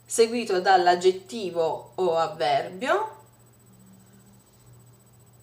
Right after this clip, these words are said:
col secondo as e il termine secondo di paragone. Quindi in questo caso lo tradurremo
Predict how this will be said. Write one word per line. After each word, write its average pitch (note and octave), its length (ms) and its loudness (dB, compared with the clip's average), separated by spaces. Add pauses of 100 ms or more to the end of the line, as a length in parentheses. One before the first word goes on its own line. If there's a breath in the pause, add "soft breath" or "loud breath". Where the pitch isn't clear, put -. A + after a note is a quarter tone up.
(580)
col F#3 260 4
secondo A#3 680 0
as F3 800 -4 (1080)
e A3+ 160 2
il E4 240 -4
termine - 840 -2
secondo F3+ 960 -4
di F#3 180 -10
paragone. D#3 920 -8 (320)
Quindi A#3 220 -4
in F#3+ 60 -2
questo A3 280 -4
caso F3+ 420 4
lo F3 140 2
tradurremo E3+ 920 -6